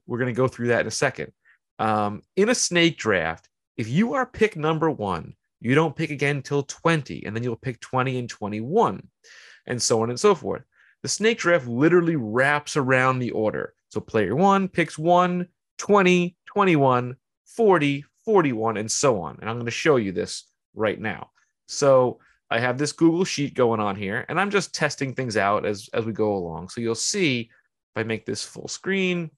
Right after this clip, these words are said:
player one is here, then you'll see player one picks at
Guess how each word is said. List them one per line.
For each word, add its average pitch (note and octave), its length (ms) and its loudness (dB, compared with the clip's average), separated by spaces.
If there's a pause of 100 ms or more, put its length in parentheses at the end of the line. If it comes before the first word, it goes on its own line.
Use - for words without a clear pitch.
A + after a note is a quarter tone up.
(1080)
player B2+ 300 2
one A2 240 -2
is G#2+ 140 -4
here, F3 560 0 (280)
then C3+ 120 -2
you'll B2+ 80 0
see A#2+ 160 -6
player A#2 320 0
one G#2+ 260 -4
picks - 340 -10
at G2+ 140 -2